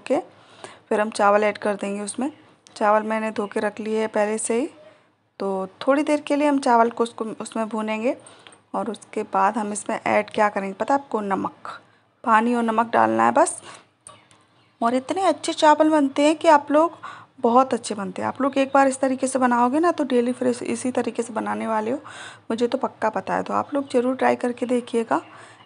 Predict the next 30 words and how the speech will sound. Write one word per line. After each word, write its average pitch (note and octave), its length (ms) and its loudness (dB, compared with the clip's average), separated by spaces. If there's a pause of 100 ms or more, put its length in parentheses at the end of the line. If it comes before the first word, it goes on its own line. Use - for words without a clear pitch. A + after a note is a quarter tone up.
(160)
एक A3+ 200 6 (100)
बार F3 240 -4 (160)
मेरे B3+ 260 2
कहने G#3+ 360 -2
से, F#3 220 -10 (280)
ठीक C#4 200 -2
है। F#3+ 120 -2 (720)
और G#3 800 -6 (1000)
ये G#3 100 -8
देख G3+ 220 -6
लीजिए G3+ 240 -6
फ्रेंड्स, G3 500 -6 (880)
और C#4+ 120 6
फ्रेंड्स D#4 480 2 (500)
ये A3 220 0
देख G#3+ 220 -6
लीजिए G#3 280 -8
मटर B3 400 4
अच्छे A#3+ 380 0
से C4+ 120 0
उबल B3+ 260 4
रही C#4 180 4
है, F#4+ 120 -2 (420)
सब्ज़ी A3+ 360 -2
हमारी B3 280 4
अच्छे B3+ 280 0
से C4 140 -2
उबल C4 180 4
रही C4 220 4
है। F#4+ 160 -4